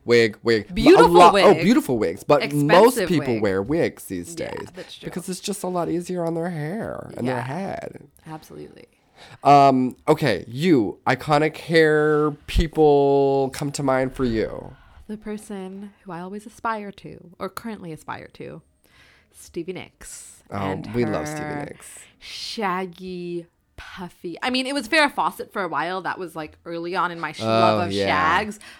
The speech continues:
Speaker 2: But there's something about Stevie Nicks with kind of the long bang and these, and the size and the length of her hair.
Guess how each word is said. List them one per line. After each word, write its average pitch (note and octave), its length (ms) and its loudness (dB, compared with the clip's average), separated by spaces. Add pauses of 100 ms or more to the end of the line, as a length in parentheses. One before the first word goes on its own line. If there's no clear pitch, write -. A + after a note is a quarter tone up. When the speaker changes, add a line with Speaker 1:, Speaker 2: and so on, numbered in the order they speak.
Speaker 2:
But G#3 100 -10
there's G#3+ 180 -6
something A3 320 -10
about F#3 260 -4
Stevie E3+ 320 -14
Nicks E3 380 -14
with D#3 180 -18
kind D#3+ 180 -12
of D3+ 80 -14
the D#3+ 100 -10
long D#3 760 -8 (100)
bang E3 600 -12 (240)
and E3 220 -20
these, C#3+ 220 -16 (180)
and D#3+ 200 -14
the C#3+ 60 -14
size F3+ 1120 -12 (120)
and F3+ 160 -12
the D3+ 80 -12
length D#3 380 -16
of G#3 120 -14
her C4 180 -14
hair. C4+ 520 -14